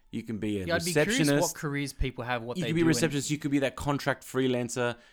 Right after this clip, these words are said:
Speaker 1: You could be the physiotherapist. You could
Speaker 2: Yeah,
Speaker 1: be the
Speaker 2: what does it
Speaker 1: blogger.
Speaker 2: look like to
Speaker 1: Whatever it
Speaker 2: them?
Speaker 1: is, find that six to twelve week period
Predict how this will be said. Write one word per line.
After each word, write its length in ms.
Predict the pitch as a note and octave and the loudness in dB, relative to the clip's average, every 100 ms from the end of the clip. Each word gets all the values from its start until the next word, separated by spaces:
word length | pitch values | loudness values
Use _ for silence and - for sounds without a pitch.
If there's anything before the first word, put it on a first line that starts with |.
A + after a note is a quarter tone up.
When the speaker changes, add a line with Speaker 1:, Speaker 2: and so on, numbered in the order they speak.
| - | -8
Speaker 1:
You 120 | G#2 | -8
could 160 | A2 G2+ | -6 -2
be 160 | A2+ | -2
the 120 | G#2+ G#2+ | 0 0
physiotherapist. 880 | - C3 B2 A#2+ A#2 A2+ G#2+ G2+ G#2+ | 0 0 2 0 2 0 0 -4 -4
You 80 | |
could 140 | G#2 - | -4 0
Speaker 2:
Yeah, 80 | - | 0
Speaker 1:
be 60 | |
the 40 | - | 0
Speaker 2:
what 100 | C3+ | 2
does 60 | A#2+ | 4
it 40 | |
Speaker 1:
blogger. 120 | A#2+ A2+ | 4 4
Speaker 2:
look 80 | G#2+ | 2
like 80 | C3+ | 4
to 20 | |
Speaker 1:
Whatever 320 | E3+ F#3+ E3 | 6 6 6
it 40 | D3+ | 4
Speaker 2:
them? 100 | F3+ | 4
Speaker 1:
is, 220 | C#4 - - - _ _ _ _ _ _ | 2 -6 -14 -20 _ _ _ _ _ _
find 640 | - C#3+ D#3 F3+ F3+ E3+ - | -2 0 2 0 -2 -4 -10
that 480 | G2+ G2+ A2+ A#2 - _ _ _ _ - | -12 -4 -2 -2 -4 _ _ _ _ -10
six 360 | - - D#3+ | -6 -2 -4
to 100 | - | -2
twelve 380 | D3 C#3 C3 A2 | -2 0 0 0
week 240 | A2 A2+ - | -2 -4 -2
period 420 | A#2 C3 A3+ | 0 0 -2